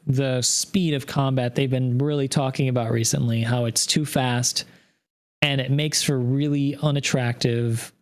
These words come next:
unfun experiences for most people, because often you're just firing at pixels. You're, you don't actually see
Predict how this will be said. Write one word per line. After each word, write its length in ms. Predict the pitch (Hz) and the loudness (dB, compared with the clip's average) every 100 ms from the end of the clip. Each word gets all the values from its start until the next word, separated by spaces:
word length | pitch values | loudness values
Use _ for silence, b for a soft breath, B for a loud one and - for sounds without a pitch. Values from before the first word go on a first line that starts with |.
| - | -8
unfun 440 | 147 139 - 123 | -4 -4 -2 -2
experiences 680 | 117 - 131 117 113 113 120 | -2 -2 -2 -2 -2 -2 -4
for 180 | - 120 | -2 -2
most 240 | 107 110 | -2 -2
people, 280 | - 107 - | -4 -2 -2
because 360 | 139 135 131 123 | -2 -2 -2 -2
often 520 | 139 135 - 131 127 | -2 -2 -2 -2 0
you're 160 | 123 113 | -2 -2
just 300 | 131 117 - | -2 -4 -4
firing 480 | 127 123 120 117 | -2 0 0 0
at 180 | 120 107 | -2 -2
pixels. 520 | - 139 - 110 123 | -2 0 -2 0 -2
You're, 160 | - 139 | -2 -2
you 140 | 135 | 0
don't 160 | 147 151 | 0 0
actually 380 | 147 135 147 123 | -2 0 0 0
see 680 | - - 185 156 135 127 | 0 0 0 2 0 -2